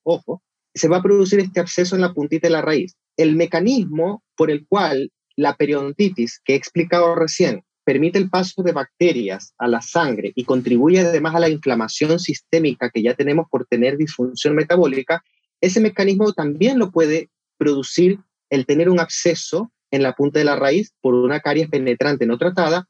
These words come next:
o por un tratamiento de conducto que fracasó. De hecho, se hizo varios estudios en los países escandinavos, donde uno esperaría que las cosas funcionen mucho mejor, y se vio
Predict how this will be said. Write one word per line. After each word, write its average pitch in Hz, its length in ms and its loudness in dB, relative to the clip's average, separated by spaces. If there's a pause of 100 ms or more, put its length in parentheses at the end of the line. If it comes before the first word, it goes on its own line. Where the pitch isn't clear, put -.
(140)
o 170 120 0
por 180 140 4
un 185 120 4
tratamiento 170 500 -2
de 165 100 2
conducto 135 580 0
que 123 100 -4
fracasó. 104 600 -2 (100)
De 123 320 2
hecho, 185 340 -2 (300)
se - 220 0
hizo 175 520 2
varios 135 380 -2
estudios 170 560 0 (160)
en 127 120 -2
los 120 120 -2
países 123 420 0
escandinavos, 156 840 0 (100)
donde 117 240 0
uno 147 180 2
esperaría 156 540 0
que 147 300 -2
las 120 160 -8
cosas 160 400 -2
funcionen 139 580 -2
mucho 143 300 0
mejor, 175 400 0 (320)
y 151 80 0
se 147 180 0
vio 160 380 2